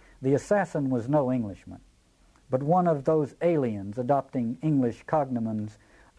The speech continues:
whom the present extraordinary necessities of service have caused to be admitted into it, into the Navy in considerable numbers." In other words, that's the official report. That's the myth. See, that's the myth.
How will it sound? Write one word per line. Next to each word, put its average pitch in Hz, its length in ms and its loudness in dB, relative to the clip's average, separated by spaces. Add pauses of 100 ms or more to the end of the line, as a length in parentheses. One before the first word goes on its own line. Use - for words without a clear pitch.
whom 156 260 4
the 135 80 2
present 135 360 0
extraordinary 131 640 0
necessities 123 640 -2
of 104 100 -14
service 120 360 0
have 117 140 -4
caused 135 300 0
to 117 60 -12
be 117 180 -4
admitted 120 380 -2
into 123 380 -4 (420)
it, 117 340 -2
into 151 220 0
the 120 100 0
Navy 113 400 2 (260)
in 120 120 -4
considerable 110 520 -6
numbers." 98 340 -10 (640)
In 123 100 -2
other 117 140 0
words, 98 300 -10 (540)
that's 143 220 0
the 127 100 -4
official 113 540 -6
report. 131 340 -10
That's 147 160 -2
the 139 120 -4
myth. 165 280 -2 (720)
See, 113 80 -20
that's 135 260 -6
the - 100 -6
myth. 117 260 -6